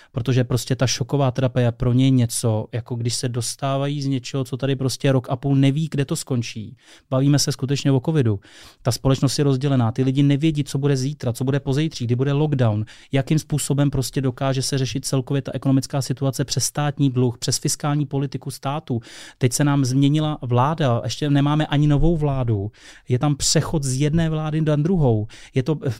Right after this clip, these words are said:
já nechci říkat přechod z levicové vlády na pravicovou, ale skoro to tak je. A do tohohle momentu, který je nejméně vhodnej, ti udělá Česká národní banka šokovou terapii. Takže jak já bych to řešil?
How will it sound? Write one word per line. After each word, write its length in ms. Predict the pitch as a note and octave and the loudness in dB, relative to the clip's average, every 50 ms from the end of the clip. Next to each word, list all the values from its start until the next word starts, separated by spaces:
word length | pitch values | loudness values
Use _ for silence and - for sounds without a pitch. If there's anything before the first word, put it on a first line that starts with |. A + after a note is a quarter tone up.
| C#3 F3+ | -6 -4
já 120 | C#3+ B2+ B2+ | -2 0 2
nechci 220 | C3+ A#2+ B2 E3 | 0 0 0 -2
říkat 180 | D#3+ - D3+ - | -4 -2 -4 -4
přechod 300 | - - C#3 - - D3 | -2 -2 -4 -2 -2 -2
z 80 | C3+ B2 | 0 2
levicové 560 | A#2+ A#2 C3 C3+ E3 D#3 - D3+ D3 D3+ C#3+ | 2 2 4 2 2 0 0 0 0 0 0
vlády 340 | C3+ C#3+ C3+ C3+ C3+ D3 D3 | 0 0 -2 -2 0 -2 -2
na 140 | D3 D#3 D3+ | -2 -4 -4
pravicovou, 520 | - D#3+ E3 E3 D3+ - - C#3 C3 - | -4 -2 -2 -2 -2 -2 -2 -2 -2 -2
ale 120 | - C#3 C3 | -2 -4 -4
skoro 280 | - - - D3 D#3 | -4 -2 -2 -2 0
to 120 | D3 D#3 D3+ | 0 -2 -2
tak 220 | - E3 - - | -4 -4 0 2
je. 240 | C3+ A#2 A2 A2 A#2+ - - - - - - - | 2 4 2 2 -2 -6 -14 -20 -20 -14 -6 -4
A 40 | |
do 220 | C3 A#2 A2+ C#3 C3 | -2 2 4 4 4
tohohle 520 | B2 - - F#3 E3+ F3 E3+ E3+ F3 F#3 | 4 4 2 4 4 6 4 4 4 4
momentu, 500 | F#3 F3+ E3+ D#3 D3 C#3+ C3 A#2+ - B2 | 4 4 4 4 4 4 2 2 0 -2
který 320 | A2+ - - C#3+ C#3 D3 D3+ | -8 -6 -6 -4 -4 -2 -2
je 120 | D3+ D3+ | 0 2
nejméně 680 | D#3 D#3+ E3 E3+ F3+ F#3+ G3+ G#3 G#3 A3 A3+ A3 G#3+ F#3 | 2 4 4 4 4 6 6 8 8 8 8 6 6 4
vhodnej, 720 | D3 C3 C#3 D#3+ D3 C3 B2 A2+ G#2+ G2+ G2 G2 G#2+ A#2 - _ _ _ _ | 2 2 4 4 2 4 4 2 2 2 0 -4 -6 -10 -14 _ _ _ _
ti 120 | - - | -12 -6
udělá 440 | - C#3 B2+ B2+ D3 C#3+ C#3+ D3 D3 | -2 -2 0 0 2 0 0 0 -2
Česká 440 | - - - A#2+ - - - C3 C3 | -4 -4 -4 -4 -4 -4 -4 -2 0
národní 300 | B2+ B2+ B2+ B2 C3 B2 | 0 0 0 0 0 0
banka 260 | A#2+ A#2 A#2 - B2 | -2 -2 -2 -4 -4
šokovou 500 | A#2 - - B2 - - B2+ A#2+ B2 A#2 | -4 -4 -4 -4 -4 -4 -2 -2 -2 -4
terapii. 400 | A2+ - A2 A2 A2 - G#2+ G2 | -2 -2 -2 -2 -2 -6 -8 -10
Takže 280 | - A#2+ A#2 A2 C3+ B2+ | -6 -6 -4 -4 -2 -2
jak 180 | B2+ A#2+ - | -2 -2 0
já 140 | D3+ D3 D3+ | 0 0 0
bych 120 | D3+ D3 | 0 -2
to 120 | - - C3+ | -2 0 0
řešil? 440 | D3 E3 - - D3+ D3 C#3+ C#3 | 0 0 0 0 0 0 0 0